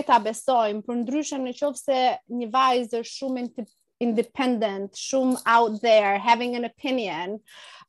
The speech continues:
uh, jemi shumë quick to judge her edhe të mendojmë që, like, kush mendon se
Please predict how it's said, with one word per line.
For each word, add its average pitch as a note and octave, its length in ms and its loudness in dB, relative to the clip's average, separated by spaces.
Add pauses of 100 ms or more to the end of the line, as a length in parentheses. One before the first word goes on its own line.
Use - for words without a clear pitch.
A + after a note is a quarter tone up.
(100)
uh, G#3+ 480 4 (320)
jemi D4+ 320 4
shumë F4+ 320 2
quick F4+ 240 0
to B3+ 160 -4
judge C4+ 320 0
her F#4 240 4
edhe C#4 160 4
të C4+ 160 -2
mendojmë C4+ 560 -2
që, B3 160 -4
like, G3+ 640 -4 (720)
kush - 240 -10
mendon C4 320 0
se B3 160 -4